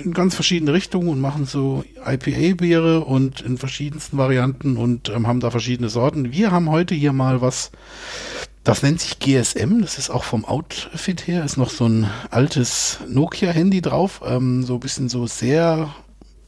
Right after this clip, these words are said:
oldschool, keine Ahnung. Und, ähm, genau, und wir können das ja gleich mal probieren. Es ist eher auch ein bisschen stärker. Also es hat, glaub ich, sechs Komma neun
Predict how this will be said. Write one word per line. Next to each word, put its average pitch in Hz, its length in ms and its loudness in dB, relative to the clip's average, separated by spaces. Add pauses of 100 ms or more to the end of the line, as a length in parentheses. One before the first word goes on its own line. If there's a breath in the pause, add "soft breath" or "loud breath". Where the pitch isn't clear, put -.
(380)
oldschool, 170 680 0
keine 117 260 -2
Ahnung. 143 260 0
Und, 117 420 0
ähm, 110 260 0 (540 loud breath)
genau, 185 280 6
und 135 80 4
wir 139 80 4
können 180 220 4
das 165 140 4
ja 156 60 6
gleich 131 220 4
mal 127 100 4
probieren. 110 280 2
Es 101 80 -8
ist - 160 -2
eher 147 320 2
auch 151 100 2
ein 151 80 -2
bisschen 139 260 -4
stärker. 135 500 -2
Also 123 140 -4
es - 40 -6
hat, - 160 -6
glaub 113 140 -8
ich, 117 80 -10
sechs - 280 -10
Komma 123 220 -2
neun 156 460 0